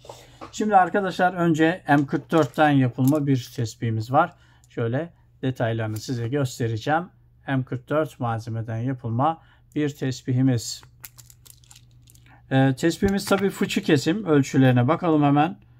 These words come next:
Ona on iki ölçülerinde fıçı kesim bir tespihimiz. Şimdi bu tespihimizin delikleri kalın hakeza. Şöyle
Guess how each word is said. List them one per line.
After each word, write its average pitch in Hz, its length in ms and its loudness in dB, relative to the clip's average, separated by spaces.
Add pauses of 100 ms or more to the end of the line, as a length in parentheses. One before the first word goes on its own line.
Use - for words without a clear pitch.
(220)
Ona 151 400 6 (760)
on 185 180 2
iki 151 300 0
ölçülerinde 147 920 2 (300)
fıçı 180 280 -8
kesim 160 420 -4
bir 156 140 -2
tespihimiz. 139 1000 0 (280)
Şimdi 190 320 -6
bu 220 100 -6
tespihimizin 151 760 0 (380)
delikleri 156 540 -2
kalın 151 340 -2
hakeza. 127 680 -4
Şöyle 139 420 -6